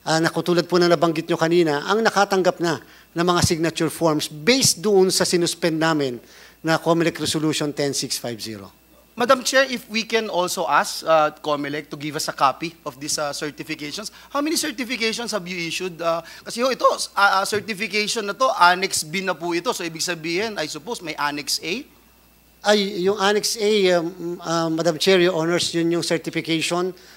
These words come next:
Speaker 1: from our Election Records and Statistics Department of how many, uh, how many registered voters are there in the entire country and how many registered voters are there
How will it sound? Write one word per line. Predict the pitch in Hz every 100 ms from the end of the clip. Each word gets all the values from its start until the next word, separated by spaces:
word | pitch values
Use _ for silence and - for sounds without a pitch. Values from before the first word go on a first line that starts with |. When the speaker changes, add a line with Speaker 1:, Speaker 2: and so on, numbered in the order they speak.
| - -
Speaker 1:
from | 170 190
our | 175 175
Election | 196 170 175 185
Records | 160 170 165 175 170 170
and | -
Statistics | 160 180 - 170
Department | 165 170 185 185 156 117 - - - -
of | 165 -
how | 185 190
many, | 185 180 180 175 170 156 - - _ _ -
uh, | 160 165 156 156 147 160 131 -
how | 190
many | 208 190 180
registered | 180 160 - 175
voters | 131 175 175 -
are | 170
there | 156 185
in | 165
the | 170
entire | 160 160 180 196
country | 156 139 147 190 - - - - -
and | 180 180 175
how | 156 190
many | 190 180
registered | 175 160 151 175 143
voters | 160 170 170 175
are | 165
there | 190 175